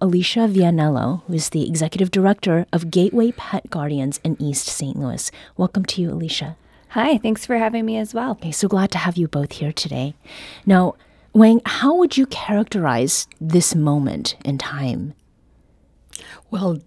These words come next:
Speaker 3: this is really, um, so hard for us as a rescue organization, as a shelter, because it's really tough, um, in terms of a lot of animals are picked up on the street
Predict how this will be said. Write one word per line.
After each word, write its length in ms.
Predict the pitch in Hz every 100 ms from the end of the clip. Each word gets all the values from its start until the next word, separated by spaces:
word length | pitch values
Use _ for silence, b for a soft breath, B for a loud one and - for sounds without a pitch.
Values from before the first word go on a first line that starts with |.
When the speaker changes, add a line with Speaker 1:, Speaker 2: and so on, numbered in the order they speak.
| _
Speaker 3:
this 200 | - 202
is 240 | 185 165 180
really, 480 | 196 185 185 170 -
um, 560 | 170 165 160 160 165
so 300 | - - 175
hard 320 | 170 175 185
for 180 | - 180
us 400 | - 175 190 - -
as 160 | 170
a 120 | 170 170
rescue 520 | 165 170 - 180 170
organization, 920 | 160 165 165 165 165 165 - 170 170
as 160 | - -
a 60 |
shelter, 640 | 160 - 143 156 - - 165 B B B B
because 360 | - - 180 170
it's 220 | 175 -
really 300 | 196 190 185
tough, 580 | 180 - 170 170 - - -
um, 460 | 170 165 165 180 - _
in 140 | 185 170
terms 320 | 170 175 -
of 320 | 165 160 165
a 60 | 165
lot 260 | 165 160 160
of 100 | 165
animals 640 | 160 160 160 156 165 -
are 140 | - 160
picked 340 | - 170 -
up 200 | 151 160
on 240 | - 170 170
the 80 | 165
street 460 | - - 160 -